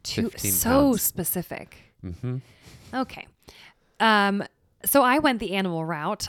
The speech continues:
Speaker 1: I looked at any animals that might be similar or have similar traits to Bulbasaur. Specifically, well, I started with the, with what Bulbasaur looks like. So I looked to see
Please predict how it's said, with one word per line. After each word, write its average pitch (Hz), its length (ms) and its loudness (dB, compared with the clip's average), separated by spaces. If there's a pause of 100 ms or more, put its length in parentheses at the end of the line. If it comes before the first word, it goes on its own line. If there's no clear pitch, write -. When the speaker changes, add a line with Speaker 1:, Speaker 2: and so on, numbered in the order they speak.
Speaker 1:
I 202 140 0
looked 190 420 -4
at 175 480 -4
any 190 360 -4
animals 175 760 -2
that 175 340 -6
might 175 220 -8
be 175 160 -6
similar 165 640 -2
or 160 140 -4
have 175 240 -8
similar 165 360 -4
traits - 720 -8
to 190 120 0
Bulbasaur. 165 680 -4
Specifically, 311 920 0 (560)
well, 269 160 6
I 247 100 2
started 262 300 2
with 214 180 -4
the, 185 320 0
with 180 300 -6
what 180 280 -6
Bulbasaur 170 440 -4
looks - 240 -10
like. - 240 -10
So 202 420 2 (420)
I 277 100 0
looked 415 280 0
to 330 140 -4
see 240 400 -2